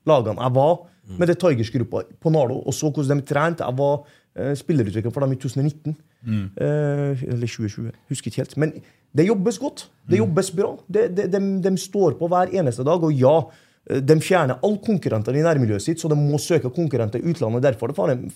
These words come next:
Speaker 1: får de til Sporting Lisboa eller Danmark eller Midtjylland og så videre for å konkurrere. Eh,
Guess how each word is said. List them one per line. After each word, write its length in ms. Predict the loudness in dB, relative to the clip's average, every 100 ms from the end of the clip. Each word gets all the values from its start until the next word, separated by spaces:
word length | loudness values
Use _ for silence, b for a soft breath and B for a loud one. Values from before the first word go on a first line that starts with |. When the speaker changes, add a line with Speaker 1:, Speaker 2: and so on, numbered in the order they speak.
| -12 -4
Speaker 1:
får 220 | -2 0
de 80 | 0
til 160 | -2 -2
Sporting 320 | -4 -4 -4
Lisboa 300 | -4 -6 -8
eller 120 | -2
Danmark 460 | 0 0 -2 -4 -10 b b -4
eller 100 | -2
Midtjylland 460 | 0 -2 -4 -4
og 60 | -4
så 80 | -2
videre 240 | -2 -4 -6 B -2
for 160 | -2
å 40 | 0
konkurrere. 480 | 0 0 0 -2 -2 -10 b b -6
Eh, 920 | -2 2 2 2 2 2 2 0 0